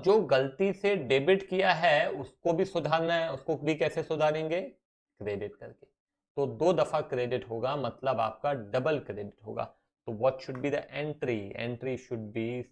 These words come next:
suspense to Gupta and Company। फ़ाइव थाउजेंड, फ़ाइव थाउजेंड। नहीं दिमाग काम करता, right wrong reverse करो, मगर ये आपको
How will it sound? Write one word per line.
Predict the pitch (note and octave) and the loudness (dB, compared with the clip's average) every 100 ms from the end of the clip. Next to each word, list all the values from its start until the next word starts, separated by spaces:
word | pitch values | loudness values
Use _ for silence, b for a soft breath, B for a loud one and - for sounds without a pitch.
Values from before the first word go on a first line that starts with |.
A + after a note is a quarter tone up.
| _ - | _ -12
suspense | A2 - _ _ _ _ _ _ _ - B2+ A2 G#2 _ _ _ _ _ _ _ _ _ _ _ _ | -12 -12 _ _ _ _ _ _ _ -10 -8 -8 -14 _ _ _ _ _ _ _ _ _ _ _ _
to | D#3 C3 A2 _ _ B2 A2+ | -8 -6 -10 _ _ -16 -12
Gupta | A2+ _ _ A#2+ A#2 A#2+ - _ - | -12 _ _ -4 -4 -4 -10 _ -14
and | G#2 G2+ G#2+ A2 A2 _ _ | -12 -10 -12 -12 -16 _ _
Company। | G#2 G2+ G2+ - - _ _ _ _ _ _ _ _ _ _ _ | -16 -16 -18 -20 -20 _ _ _ _ _ _ _ _ _ _ _
फ़ाइव | A2+ A2 _ | -8 -8 _
थाउजेंड, | A2+ A2+ A#2 B2+ C3+ - _ _ _ _ _ _ | -8 -6 -6 -8 -10 -18 _ _ _ _ _ _
फ़ाइव | G2+ G2 _ | -18 -18 _
थाउजेंड। | A2 A2 A#2 _ _ _ _ _ _ _ _ _ _ - | -20 _ _ _ _ _ _ _ _ _ _ _ _ -10
नहीं | A2 A2 C3+ F3+ F3 | -6 -4 0 0 0
दिमाग | C3+ C#3 C#3 | 0 -2 -4
काम | C3+ C3+ | -6 -6
करता, | C3 B2 - C#3 | -6 -6 -4 -4
right | A2+ A#2+ A#2 | 0 -2 -2
wrong | B2 B2 | -4 -2
reverse | A#2 B2+ B2+ | 2 2 2
करो, | - C#3+ | 0 -2
मगर | C#3 B2 C3 | 0 2 2
ये | C3+ D3 | 0 -4
आपको | - A#2 - | -6 -8 -6